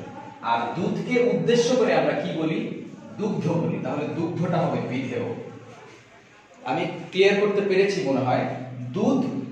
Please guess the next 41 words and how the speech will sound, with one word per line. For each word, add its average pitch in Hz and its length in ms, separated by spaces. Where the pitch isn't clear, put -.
মূল 233 360
বিষয়টাকে 208 480
বলা 160 240
হবে 160 360
উদ্দেশ্য, 190 580
কারণ 180 180
দুধকে 214 560
উদ্দেশ্য 208 500
করে 208 220
আমরা 170 200
কিন্তু 165 280
দুগ্ধ 165 400
বলি। - 280
যাকে 240 360
উদ্দেশ্য 190 400
করে 156 200
বলি - 420
সেটা 175 260
হচ্ছে 175 280
উদ্দেশ্য, 160 720
আর 160 300
উদ্দেশ্য 202 420
করে 214 240
যেটা - 280
বললাম 175 720
সেটা 160 180
হচ্ছে 151 320
বিধেয়। 139 400
আশা 170 200
করি 196 340
কর্মকারক 170 440
সম্পর্কে 160 440
আপনারা 139 300
একটা 139 160
clear 139 260
concept 127 380
পেয়েছেন। 127 340
এখন 202 240
আমি 202 140
আলোচনা 185 360
করব 156 240